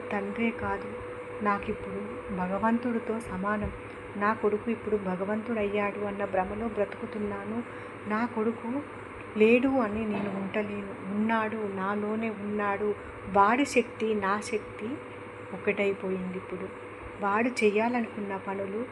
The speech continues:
నేను చేయాలని నిర్ణయించుకున్నాను. చిన్న చిన్నయే వాడి కోరికలు, చిన్న చిన్నయే. ఆ చిన్న చిన్నయే నేను సొంతగా నా కష్టార్జితంతోనే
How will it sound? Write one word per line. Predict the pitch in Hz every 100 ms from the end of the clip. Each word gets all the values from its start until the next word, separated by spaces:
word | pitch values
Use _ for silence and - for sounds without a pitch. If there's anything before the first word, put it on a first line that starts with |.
| - - -
నేను | 196 202 196 -
చేయాలని | 190 208 214 208 190 208
నిర్ణయించుకున్నాను. | 190 - 202 190 - - 190 190 190 190 - - - -
చిన్న | - 214
చిన్నయే | 240 - 233 226 220 202 - - - - 196
వాడి | 190 190
కోరికలు, | - 190 202 208 190 208
చిన్న | 202 - 190
చిన్నయే. | 196 - 202 202 196 - - - -
ఆ | 208
చిన్న | 202 202 202
చిన్నయే | 202 - 214 208 196 233 269 - - - 214
నేను | 233 277 285 247
సొంతగా | - 226 214 233 269 254 220
నా | 202 202 233 240
కష్టార్జితంతోనే | 240 - 262 262 233 226 214 208 214 208 262